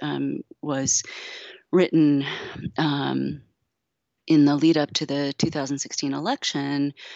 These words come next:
when, you know, not only are we seeing the way a powerful woman is represented and talked about in, in, uh,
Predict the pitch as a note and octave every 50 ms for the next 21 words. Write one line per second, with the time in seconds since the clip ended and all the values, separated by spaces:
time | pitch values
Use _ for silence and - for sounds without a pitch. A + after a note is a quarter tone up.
0 | - - - - _ _ _ E3 D#3+ D#3 D3+ D3 D3 D3 C#3+ C#3+ C#3 C#3 C#3+ D3
1 | - _ - F3+ D#3 D3 D3 D3 D3+ D#3 D3+ D#3 D3+ D3+ D#3+ E3 D#3 D3 C#3+ C#3+
2 | C3+ - C#3+ C#3+ C3+ C#3+ C#3+ - - - D3 D3 C#3+ C#3 C#3 C3+ C#3 C3+ C3 C#3
3 | C#3 C#3 C#3 C#3 C#3 C#3 C#3 C#3 C3 - - D3 C#3 C#3 C3+ C3+ C#3 C3 - -
4 | D#3+ E3 C#3+ C#3+ C#3+ - - - C#3 C#3 - C#4 C#3 - - - _ - - D3+
5 | D3 C#3+ C#3+ C#3 C#3 C#3 C3+ C3+ C3 - - C#3+ C3+ C3+ C3 B2+ - - - _
6 | _ _ - C#3 - - C#3 C3 - D3 D3 D3+ C#3+ C#3 C3 C#3 C3+ C3 - -
7 | D3+ - - C#3 C3 C#3 C3+ C3+ C#3 C3+ C3+ C3 - - C#3 C#3 C3+ C3+ C3 C#3
8 | D3 C#3+ C#3 C#3 C#3